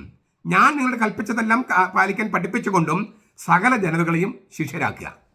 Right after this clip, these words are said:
ഇപ്പം നമുക്ക് ഇതൊന്ന് താരതമ്യം ചെയ്താൽ കിട്ടുന്ന അർത്ഥം എന്താണ്? അവനോട് യെ-, ജെറൂസലേമിൽ ദേവാലയം പണിയുക, യഹൂദയിലെ ജെറൂസലേമിൽ ദേവാലയം പണിയുക എന്നുള്ള സൈറസിൻ്റെ വാക്കുകൾ കർത്താവ് മാറ്റി. എന്നിട്ട്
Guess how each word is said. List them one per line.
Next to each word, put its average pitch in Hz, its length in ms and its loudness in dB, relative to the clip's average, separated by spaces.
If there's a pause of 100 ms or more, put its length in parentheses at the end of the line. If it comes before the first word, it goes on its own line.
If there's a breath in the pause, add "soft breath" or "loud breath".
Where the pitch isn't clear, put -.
(600)
ഇപ്പം 226 160 -8
നമുക്ക് 247 200 0
ഇതൊന്ന് 277 300 2 (200)
താരതമ്യം 220 420 2
ചെയ്താൽ 143 360 0 (160)
കിട്ടുന്ന 160 240 -2
അർത്ഥം 127 280 -2
എന്താണ്? 131 320 -2 (1300)
അവനോട് 208 420 2 (140)
യെ-, 175 220 4
ജെറൂസലേമിൽ 233 600 4
ദേവാലയം 214 640 2
പണിയുക, 156 380 -4 (560)
യഹൂദയിലെ 196 640 4 (120)
ജെറൂസലേമിൽ 190 580 0
ദേവാലയം 190 440 0
പണിയുക 147 320 -6 (120)
എന്നുള്ള 143 300 -6 (480)
സൈറസിൻ്റെ 202 500 0
വാക്കുകൾ 135 500 0 (400)
കർത്താവ് 160 300 0
മാറ്റി. 120 340 -6 (800)
എന്നിട്ട് 233 400 0